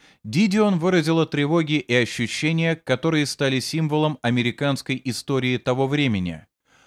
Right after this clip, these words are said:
Она писала о том, как Калифорния её детства, прошедшего в Сакраменто, в одночасье обратилась в другую Калифорнию.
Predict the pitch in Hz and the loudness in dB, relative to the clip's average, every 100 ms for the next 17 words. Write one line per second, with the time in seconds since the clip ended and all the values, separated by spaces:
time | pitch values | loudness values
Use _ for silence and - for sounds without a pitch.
0 | _ _ _ 107 196 208 196 196 180 175 | _ _ _ -2 0 -2 -2 0 4 4
1 | 175 190 - 139 - 139 135 - 170 147 | 4 0 0 -4 0 0 0 0 0 2
2 | 127 117 120 123 131 196 - - 92 87 | 2 2 2 0 0 0 -2 -4 -4 -4
3 | - 117 127 - 117 - 113 107 123 113 | -4 -2 0 0 -4 -2 -4 -2 -6 -2
4 | 123 156 202 170 98 82 - _ _ 95 | 0 0 0 0 -4 -4 -12 _ _ -2
5 | 110 110 131 - 185 185 185 180 147 139 | 0 2 0 2 0 0 0 0 0 0
6 | 139 139 170 160 117 120 175 180 185 104 | 0 0 0 0 -2 -2 -2 2 2 0
7 | 101 101 98 120 107 92 87 78 | 0 -2 0 0 0 -2 -6 -10